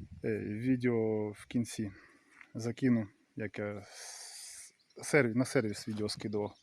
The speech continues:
Там дуже чутно цей стук. Температура, щас всі скажуть, да, перегрів, навірно. Температура вісімдесят п'ять,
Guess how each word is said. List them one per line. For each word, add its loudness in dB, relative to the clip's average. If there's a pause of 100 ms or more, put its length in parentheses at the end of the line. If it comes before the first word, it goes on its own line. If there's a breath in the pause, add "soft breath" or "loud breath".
(180)
Там 2
дуже 4
чутно 0
цей -4
стук. -10 (1000 soft breath)
Температура, 6
щас -6
всі -4
скажуть, -2
да, 6
перегрів, 2
навірно. -2 (380 loud breath)
Температура 4
вісімдесят 2
п'ять, 2